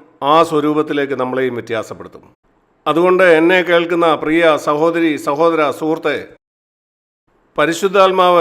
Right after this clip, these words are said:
തൻ്റെ മഹത്വം നിങ്ങളെ കാണിക്കാനായിട്ട് നിങ്ങൾ അനുവദിച്ചു കൊടുക്കുക ദൈവവചനത്തിലൂടെ. അതിവിടുന്ന് തുടങ്ങണം. നിങ്ങൾ ദൈവത്തിൻ്റെ വചനം വായിക്കുമ്പം അവൻ്റെ താഴ്മ അതിൽ നിങ്ങളെ കണ്ടെത്തണം.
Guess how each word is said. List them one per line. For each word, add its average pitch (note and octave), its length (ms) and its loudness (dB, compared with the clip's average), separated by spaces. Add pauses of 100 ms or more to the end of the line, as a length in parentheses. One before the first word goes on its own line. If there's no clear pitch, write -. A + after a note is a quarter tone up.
തൻ്റെ D#3 300 0
മഹത്വം D3+ 540 -2
നിങ്ങളെ D3 280 -2
കാണിക്കാനായിട്ട് C#3 840 -4
നിങ്ങൾ C3 360 -4 (100)
അനുവദിച്ചു A#2+ 440 -8
കൊടുക്കുക F2+ 260 -14 (320)
ദൈവവചനത്തിലൂടെ. C3 1000 0 (480)
അതിവിടുന്ന് E3 640 0
തുടങ്ങണം. C#3+ 460 -2 (1040)
നിങ്ങൾ D#3 400 4
ദൈവത്തിൻ്റെ E3 460 2
വചനം D#3+ 320 2
വായിക്കുമ്പം D3+ 580 2
അവൻ്റെ D3 320 0
താഴ്മ D#3 400 4 (120)
അതിൽ C3 280 -4
നിങ്ങളെ C3 380 -2
കണ്ടെത്തണം. A2+ 520 -8